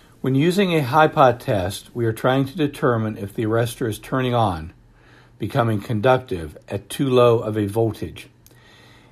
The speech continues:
If more than one arrestor is available to test, compare the results of the partner arrestors. If they are of the same vintage and model, the results should be plus or minus five percent or less from each other.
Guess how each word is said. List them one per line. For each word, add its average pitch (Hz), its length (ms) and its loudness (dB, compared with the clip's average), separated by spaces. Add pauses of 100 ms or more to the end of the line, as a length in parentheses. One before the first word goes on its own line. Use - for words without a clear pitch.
If 110 160 -4
more 139 220 6
than 151 160 4
one 143 160 4
arrestor 135 500 2
is 120 120 0
available 123 480 0
to 151 160 -6
test, 107 580 -2 (140)
compare 131 340 0
the 139 80 2
results 117 540 2
of 120 100 -8
the 120 80 -4
partner 110 480 -2
arrestors. 92 600 -8 (480)
If 120 160 -4
they 131 100 4
are 123 100 4
of 110 120 0
the 107 100 -4
same 131 320 -2
vintage 127 420 -2
and 147 100 -2
model, 95 460 -2 (400)
the 117 140 -6
results 117 420 0
should 117 220 -6
be 113 160 0
plus 120 320 -2
or 139 40 -2
minus 123 300 -2
five 120 320 2
percent 131 540 -4 (240)
or 143 160 2
less 110 340 2
from 113 260 -4
each 101 160 -6
other. 90 300 -4